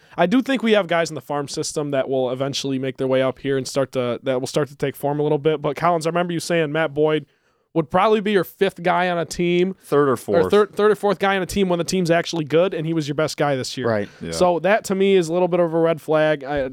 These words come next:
Speaker 1: I, I like Matt Boyd personally. I think we should hang on to him, but that's just me. But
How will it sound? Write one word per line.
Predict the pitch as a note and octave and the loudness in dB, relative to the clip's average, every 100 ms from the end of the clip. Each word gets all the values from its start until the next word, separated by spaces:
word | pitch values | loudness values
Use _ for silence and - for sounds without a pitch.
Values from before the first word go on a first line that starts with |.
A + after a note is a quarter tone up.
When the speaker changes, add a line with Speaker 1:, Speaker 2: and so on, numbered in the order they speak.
| B2 | -8
Speaker 1:
I, | C#3 E3 D3 | -4 -2 -2
I | C3+ G#3 | 0 2
like | E3+ E3 | 2 0
Matt | D3+ C#3 | -2 -2
Boyd | C#3+ C#3 - | 0 -2 -2
personally. | C#3+ - C3+ C3 | -4 -4 -4 -4
I | C3+ | -4
think | C3 | -6
we | C3 | -6
should | B2+ B2 | -6 -6
hang | B2 | -6
on | B2 A#2 | -8 -8
to | - | -8
him, | B2 | -6
but | B2+ B2 | -4 -2
that's | C#3 | -2
just | - A#2+ | -4 -8
me. | C3 B2+ | -6 -4
But | C3+ | -4